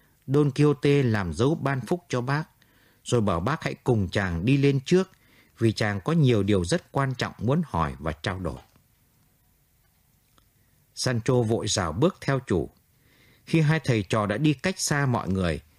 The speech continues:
Don Quixote lên tiếng. Từ khi anh trở về đây, ta chưa có cơ hội và thời gian để hỏi anh tỉ mỉ về nhiệm vụ mà anh được giao phó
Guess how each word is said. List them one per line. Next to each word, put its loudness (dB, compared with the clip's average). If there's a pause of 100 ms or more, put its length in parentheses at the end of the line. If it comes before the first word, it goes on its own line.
(180)
Don 2
Quixote 0
lên 0
tiếng. 0 (1900)
Từ 2
khi 2
anh -2
trở -4
về -2
đây, -2
ta -2 (100)
chưa 0
có -4
cơ 0
hội 0
và 0
thời -2
gian -2 (300)
để -2
hỏi -4
anh -2
tỉ -2
mỉ 0 (440)
về 2
nhiệm 2
vụ -2
mà -4
anh 0
được -4
giao -4
phó -4